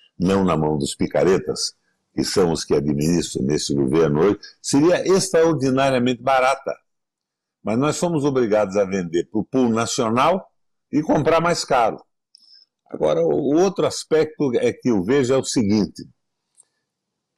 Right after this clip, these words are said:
o Bolsonaro não tem delegação popular para entregar patrimônio nacional. Eu vi que o Maurício falou que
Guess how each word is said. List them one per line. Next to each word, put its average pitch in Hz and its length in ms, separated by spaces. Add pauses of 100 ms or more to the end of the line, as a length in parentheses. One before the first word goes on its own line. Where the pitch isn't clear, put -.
(500)
o 113 580
Bolsonaro 127 1080
não 113 380
tem 120 500 (880)
delegação 117 840
popular 92 680 (500)
para 98 140
entregar 98 440
patrimônio 92 600
nacional. 80 640 (1000)
Eu 92 100
vi 110 180
que 120 60
o 107 60
Maurício 95 360
falou 104 460
que - 100